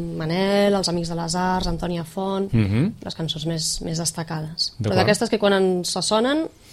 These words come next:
Speaker 1: ja arrenquem a cantar,
Speaker 2: Ahà.
Speaker 1: i per tant amb les lletres, doncs mira, pot ser més
Speaker 2: Aquest
Speaker 1: fàcil.
Speaker 2: ha estat el criteri per fer la selecció, eh?
Speaker 1: Sí.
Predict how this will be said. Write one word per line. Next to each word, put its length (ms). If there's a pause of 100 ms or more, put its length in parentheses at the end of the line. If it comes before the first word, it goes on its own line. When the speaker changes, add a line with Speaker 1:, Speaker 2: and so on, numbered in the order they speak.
(140)
Speaker 1:
ja 100
arrenquem 320
a 40
cantar, 320
Speaker 2:
Ahà. 40
Speaker 1:
i 20
per 120
tant 140
amb 100
les 140
lletres, 380
doncs 140
mira, 180
pot 120
ser 120
més 120
Speaker 2:
Aquest 140
Speaker 1:
fàcil. 140
Speaker 2:
ha 40
estat 220
el 120
criteri 500
per 160
fer 140
la 80
selecció, 420
eh? 20
Speaker 1:
Sí. 200